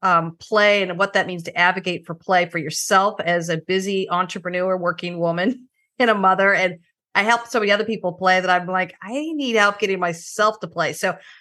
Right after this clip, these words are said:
I'm selfishly asking you to become on this podcast 'cause I wanna talk to you about it,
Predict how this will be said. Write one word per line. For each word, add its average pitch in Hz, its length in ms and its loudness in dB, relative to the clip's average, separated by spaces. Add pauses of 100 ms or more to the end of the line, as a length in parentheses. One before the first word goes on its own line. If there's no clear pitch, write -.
(280)
I'm 294 220 2
selfishly 254 640 0
asking 175 380 -2
you 175 80 -4
to 175 80 -8
become 175 300 0
on 175 160 0
this 180 280 -6
podcast 175 600 0
'cause 165 200 -6
I 214 200 4
wanna 214 200 2
talk 180 300 -2
to - 80 -8
you 175 60 -4
about 160 200 0
it, - 160 2